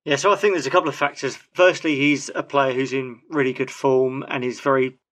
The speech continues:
trusted by a very good coach, and he's playing for a team towards the top of the league and playing in the Champions League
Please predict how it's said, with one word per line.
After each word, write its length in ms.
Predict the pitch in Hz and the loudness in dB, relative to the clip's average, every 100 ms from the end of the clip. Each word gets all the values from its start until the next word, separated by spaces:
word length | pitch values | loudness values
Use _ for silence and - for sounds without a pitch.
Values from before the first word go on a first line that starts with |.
| - | -8
trusted 540 | - 135 - 135 131 | -6 -6 -4 -4 -2
by 340 | 143 131 123 120 - - - | 0 2 0 -4 -12 -20 -10
a 80 | 139 | -4
very 200 | 135 131 | 0 0
good 220 | 120 120 | 0 -4
coach, 380 | - 135 139 139 | -2 0 0 -2
and 40 | 131 | -10
he's 100 | 117 | -6
playing 260 | 135 127 | -6 -6
for 80 | 127 | -8
a 40 | |
team 300 | 123 139 135 | -4 -2 -2
towards 360 | 123 127 127 120 | -4 -6 -6 -6
the 180 | 131 120 | -8 -8
top 320 | - 143 135 | -4 -4 -2
of 20 | |
the 80 | 127 | -2
league 240 | 131 135 | 0 0
and 260 | 127 120 110 | -2 -6 -6
playing 220 | - 120 | -6 -6
in 80 | 117 | -6
the 60 | 107 | -8
Champions 580 | - 135 117 120 117 - | -4 -4 -6 -10 -10 -8
League 340 | 120 117 113 | -6 -8 -12